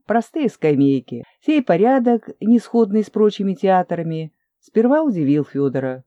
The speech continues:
Но, поразмыслив, нашел он разумную причину. Сцена освещалась плошками с салом, а потому чем далее в глубину зала,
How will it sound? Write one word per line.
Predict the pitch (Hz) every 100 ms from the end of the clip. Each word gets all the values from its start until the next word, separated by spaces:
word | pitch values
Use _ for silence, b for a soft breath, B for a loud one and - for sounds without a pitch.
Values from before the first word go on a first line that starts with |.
| _ _
Но, | 403 415
поразмыслив, | 269 175 156 156 240 262 226 214 202
нашел | 269 285 302 294
он | 226
разумную | 175 156 170 175 175
причину. | 151 151 - 143 139 131 123 - _
Сцена | _ - 302 294 269
освещалась | 254 - 226 - 240 226 214 202 - 175 -
плошками | 254 285 247 - 247 233
с | 208
салом, | - 202 196 175 151 151 - - - _
а | -
потому | - 214 220 220
чем | 208 214 190
далее | 226 220 214
в | 190
глубину | 196 185 185 196
зала, | 190 233 220 156 151